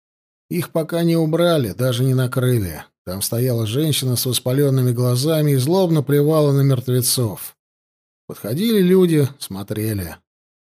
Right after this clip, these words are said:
Белобрысому солдату в новеньком зимнем комбинезоне оторвало руку осколком гранаты.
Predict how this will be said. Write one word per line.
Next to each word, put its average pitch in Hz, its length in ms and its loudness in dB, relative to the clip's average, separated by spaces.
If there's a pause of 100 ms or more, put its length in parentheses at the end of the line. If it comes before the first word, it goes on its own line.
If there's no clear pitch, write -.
(200)
Белобрысому 113 720 -2
солдату 156 560 0
в 127 100 -2
новеньком 143 480 2
зимнем 139 420 2
комбинезоне 151 960 2 (160)
оторвало 180 600 0
руку 175 300 2
осколком 131 520 0
гранаты. 123 720 -2